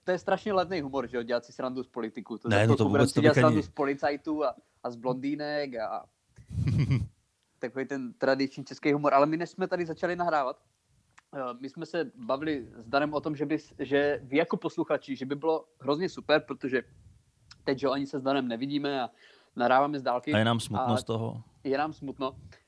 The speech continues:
Speaker 1: Takže byste nám opravdu mohli posílat, eh, cokoliv. Něco tematicky bychom vybrali a vy byste nám mohli, eh, posílat podklady. A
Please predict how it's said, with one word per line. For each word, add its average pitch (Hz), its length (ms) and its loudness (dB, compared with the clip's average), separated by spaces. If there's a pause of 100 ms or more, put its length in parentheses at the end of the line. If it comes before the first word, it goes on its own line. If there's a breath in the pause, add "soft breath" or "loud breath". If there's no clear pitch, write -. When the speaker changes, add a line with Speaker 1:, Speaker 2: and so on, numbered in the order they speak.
(200)
Speaker 1:
Takže 131 300 -2
byste 160 260 -6
nám 180 120 0
opravdu 170 400 -2
mohli 165 240 -2
posílat, 160 680 -2
eh, - 40 -14 (1000)
cokoliv. 156 420 0 (260)
Něco 143 260 -2
tematicky 190 560 0
bychom 160 220 -6
vybrali 151 360 2
a - 20 2
vy 135 100 -4
byste 135 220 -8
nám 135 140 0
mohli, 135 320 -2
eh, - 40 -12 (720)
posílat 151 380 0
podklady. 127 480 2
A 131 260 0